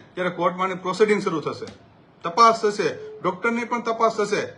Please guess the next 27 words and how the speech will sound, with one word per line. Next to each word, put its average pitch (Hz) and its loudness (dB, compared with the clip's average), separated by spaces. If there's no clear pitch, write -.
સાક્ષીઓ 196 2
તો 196 0
સાક્ષીઓના 202 2
નામ 196 2
લખાવો, 196 0
બધું 202 4
લખાવો 185 0
અને 147 -4
ગુનો 180 2
નોંધાશે. 156 4
જે 143 0
આ 147 6
પોલીસ 156 -4
અધિકારીઓ 151 -4
જે 175 2
આવું 196 6
કૃત્ય 214 -2
કરે 202 0
છે 175 -6
એની 180 -4
વાત 170 0
કરું 120 -8
છું, 101 -14
બધાની 156 0
વાત 180 0
નથી 202 -4
કરતો, - -6